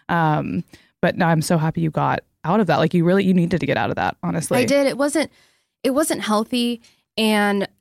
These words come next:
Speaker 2: you know, I thought it was my only option. Like, I knew I didn't want to work in the service industry or anything like that or retail, and I was like, "Well, I don't,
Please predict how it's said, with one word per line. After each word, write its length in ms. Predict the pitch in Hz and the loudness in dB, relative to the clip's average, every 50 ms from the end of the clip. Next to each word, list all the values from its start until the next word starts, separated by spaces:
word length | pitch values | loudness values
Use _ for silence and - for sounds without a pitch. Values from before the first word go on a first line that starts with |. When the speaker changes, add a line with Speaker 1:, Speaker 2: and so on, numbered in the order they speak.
| _ _ _ | _ _ _
Speaker 2:
you 180 | 220 214 226 233 | -4 0 2 2
know, 420 | 226 220 214 208 208 202 196 - _ | 2 4 2 2 2 0 -2 -2 _
I 120 | - 233 233 | -2 -2 -2
thought 240 | - 254 262 285 277 | 0 0 0 0 2
it 60 | 247 | 0
was 120 | 247 240 | 0 0
my 140 | 233 202 - | -2 -2 -2
only 240 | - 202 190 185 - | -2 -2 -2 -4 -4
option. 460 | - 160 165 - - - 143 127 135 | -6 -6 -6 -8 -8 -10 -10 -10 -8
Like, 180 | 180 190 185 220 | -8 -6 -4 -2
I 100 | 214 214 | -2 0
knew 320 | 226 233 247 254 262 254 | 2 2 2 2 2 2
I 120 | - 220 | 2 0
didn't 240 | 220 233 - - 208 | 0 0 -2 -2 -2
want 160 | 214 214 208 208 | -2 -2 -2 -2
to 420 | 190 180 - _ _ _ - 196 | -4 -6 -10 _ _ _ -10 -4
work 240 | 190 208 196 190 - | -2 0 0 0 -2
in 80 | 214 202 | -2 -2
the 80 | 196 | -2
service 380 | 196 - 190 185 185 196 - - | -2 -4 -4 -6 -6 -6 -6 -4
industry 440 | 190 190 190 185 - - 196 196 190 | -4 -4 -4 -4 -4 -4 -4 -4 -4
or 40 | 165 | -4
anything 300 | 170 196 190 202 196 196 | -4 -6 -6 -6 -6 -6
like 240 | 185 185 185 - - | -6 -6 -8 -8 -6
that 220 | 190 185 190 185 | -4 -2 -2 -2
or 100 | 180 185 | -2 -4
retail, 520 | 190 202 269 262 254 - - 233 220 220 208 | -2 0 0 0 0 -2 -2 -2 -2 0 -2
and 120 | - 202 | -2 -4
I 80 | 190 196 | -4 -4
was 120 | 196 - | -4 -4
like, 120 | 185 185 - | -6 -4 -4
"Well, 100 | 196 165 | -2 -2
I 100 | - 202 | 0 0
don't, 320 | 233 277 277 - - - | 0 0 -2 -4 -6 -12